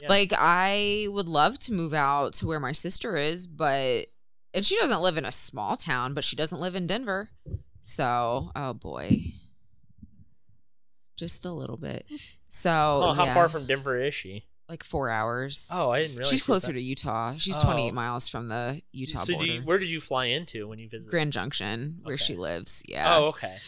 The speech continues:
Speaker 2: Yeah. So they have an airport there. Like, she's basically across the freeway from the airport. So
Speaker 1: Oh.
Speaker 2: that makes it nice.
Speaker 1: Yeah.
Speaker 2: Um, but yeah, like, I
Speaker 1: Yeah, there's nobody out there, right? I mean,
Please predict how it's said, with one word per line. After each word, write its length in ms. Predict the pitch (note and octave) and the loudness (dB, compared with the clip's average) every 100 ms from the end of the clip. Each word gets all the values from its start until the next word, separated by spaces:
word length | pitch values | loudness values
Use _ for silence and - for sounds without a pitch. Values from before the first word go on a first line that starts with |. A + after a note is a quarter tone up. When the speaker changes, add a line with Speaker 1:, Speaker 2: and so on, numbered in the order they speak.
| - - | -16 -4
Speaker 2:
Yeah. 440 | B2+ G2 G2+ E3+ | 0 2 0 -2
So 300 | - - C3 | -2 2 2
they 120 | C#3 E3 | 2 0
have 180 | E3+ | 0
an 80 | E3 | -4
airport 400 | G#2+ C#3 E3 D3 | -4 -4 -2 -2
there. 300 | B2+ B2 A#2 | 0 0 2
Like, 120 | D3+ | 4
she's 440 | G3 F#3 G3+ F#3 E3+ | 4 4 4 2 -2
basically 560 | E3+ F3+ E3+ F#3+ F3 | 0 2 2 0 -2
across 380 | C#3+ - C#3+ - | -2 0 0 2
the 120 | C#3+ | -2
freeway 340 | - C#3+ A2+ A2+ | -4 -4 -2 -2
from 180 | - G#2+ | -4 -8
the 140 | - | -4
airport. 540 | A2 - - G#2 - | -2 0 0 0 -2
So 480 | - - G2+ D3+ G#2+ | -2 0 2 2 0
Speaker 1:
Oh. 20 | G2 - - - | -4 -14 -18 -4
Speaker 2:
that 160 | D3 G#2+ | -2 0
makes 240 | A#2 - | -2 -4
it 80 | - | -2
nice. 580 | A2 G2+ G2 - - - | -2 -2 -2 0 0 0
Speaker 1:
Yeah. 200 | A#2 G#2+ - - | -4 -12 -14 -10
Speaker 2:
Um, 480 | C3 C2 D2+ D#3+ E3+ | -8 -6 -6 -8 -12
but 180 | F3 D3 | -10 -6
yeah, 300 | C#3 B2 A#2 | 0 0 0
like, 140 | C3 B2 | -4 -4
I 760 | F2 A#2+ B2+ C3 C#3 C#3+ C#3+ D3+ - - - - - - - - - | 0 0 0 -2 -2 -4 -4 -10 -18 -20 -20 -20 -20 -20 -20 -20 -14
Speaker 1:
Yeah, 180 | - | -10
there's 200 | E3+ A3 | -8 -6
nobody 320 | F#3 E3+ A#2+ A#2+ | -2 0 0 0
out 180 | B2+ | -4
there, 220 | A#2+ G2 F#2+ | -6 -12 -12
right? 320 | A2 C3+ C#3+ - | -10 -10 -12 -10
I 120 | C#3+ | -6
mean, 440 | D3 C#3 C3 B2+ | -4 -4 -4 -8